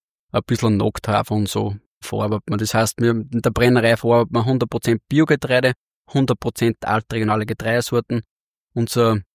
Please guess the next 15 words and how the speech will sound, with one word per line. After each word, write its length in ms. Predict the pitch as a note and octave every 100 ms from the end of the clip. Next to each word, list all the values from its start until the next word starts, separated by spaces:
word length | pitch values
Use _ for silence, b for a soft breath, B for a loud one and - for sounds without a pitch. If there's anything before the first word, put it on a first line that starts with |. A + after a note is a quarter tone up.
| _ _ _ _ _
Überzeugung 640 | A#2 A#2 - A2+ A2+ A#2
ist, 240 | A#2+ A2+ -
äh, 220 | A2 A2 G#2
höchste 340 | B2+ A#2+ -
Qualität 360 | A#2+ A2+ G#2+ A2+
im, 180 | A2+ A2+
im 180 | A2 G#2+
Fass, 480 | A2 A2 B2+ -
äh, 260 | A#2+ A#2 A2+ - _ -
und 400 | A2+ A2+ A2+ -
somit 380 | - A2+ A#2 -
hast 160 | A2
du 40 | A2
die 20 |
Kostbarkeit. 800 | - A2+ - A#2+ - A2 A2